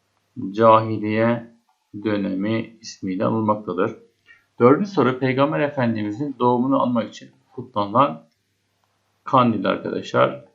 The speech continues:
Mevlid kandili. Beşinci soru, Peygamberimizin dedesi, babası, annesi ve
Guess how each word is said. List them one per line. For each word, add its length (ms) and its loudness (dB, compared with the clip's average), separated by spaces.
Mevlid 560 0
kandili. 760 -2
Beşinci 340 0
soru, 300 2
Peygamberimizin 1120 2
dedesi, 600 -2
babası, 640 -2
annesi 500 -2
ve 280 -2